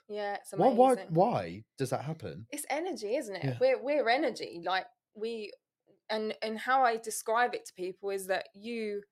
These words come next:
Speaker 1: well somewhere in your body, like, everyone, you've got energy running around your body,
Speaker 2: Yeah.
Speaker 1: and you will develop blo-, blockages and things like that. So you will have, where you have experienced trauma, think about, <sighs> I don't wanna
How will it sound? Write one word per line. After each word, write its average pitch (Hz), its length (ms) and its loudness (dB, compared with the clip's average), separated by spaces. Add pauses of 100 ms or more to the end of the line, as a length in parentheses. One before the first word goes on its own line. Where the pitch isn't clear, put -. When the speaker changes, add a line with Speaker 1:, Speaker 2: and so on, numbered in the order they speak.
(520)
Speaker 1:
well 202 360 4
somewhere 196 380 -2
in 180 100 -2
your 180 120 -2
body, 180 600 -2
like, 190 260 0
everyone, 202 440 2
you've 202 140 -6
got - 120 -6 (180)
energy 208 360 2
running 185 260 -2
around 185 200 -2
your 180 100 -2
body, 135 180 4
Speaker 2:
Yeah. 113 240 0 (100)
Speaker 1:
and 202 300 -4 (140)
you 220 200 -6
will 240 200 8
develop 208 380 2
blo-, 208 200 -2 (140)
blockages 175 520 -2
and 170 120 -8
things 170 200 -8
like 165 140 -6
that. 170 260 -4
So 196 100 -10
you 190 140 -8
will 214 200 6
have, 190 320 4 (400)
where 220 240 6
you 202 280 -2
have 196 280 2
experienced - 500 -4
trauma, 214 540 -4 (580)
think 381 220 2
about, 262 460 6 (460)
<sighs> - 600 -14
I 208 80 4
don't 208 160 6
wanna 196 200 2